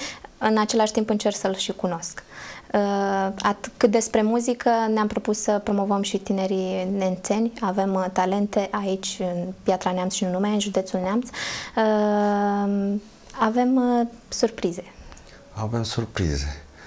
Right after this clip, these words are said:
Speaker 2: Ei, în momentul când, uh, și platoul, uh, Telem ne va permite, vei aduce surprize și aici.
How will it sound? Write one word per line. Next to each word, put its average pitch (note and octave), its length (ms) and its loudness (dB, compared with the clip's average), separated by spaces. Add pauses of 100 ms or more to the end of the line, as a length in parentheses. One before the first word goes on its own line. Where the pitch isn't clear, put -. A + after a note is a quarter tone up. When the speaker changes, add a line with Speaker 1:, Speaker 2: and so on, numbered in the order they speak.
(300)
Speaker 2:
Ei, F#2 180 2
în D#2+ 80 4
momentul F#2 480 4
când, F#2 440 2
uh, F2 60 4 (440)
și - 80 -2
platoul, F#2 800 4
uh, D#2 160 2
Telem E2+ 320 2
ne F2 100 2
va E2 120 4
permite, F2 560 2
vei E2+ 200 2
aduce F2+ 300 2
surprize F2 580 2
și - 160 0
aici. G2 320 2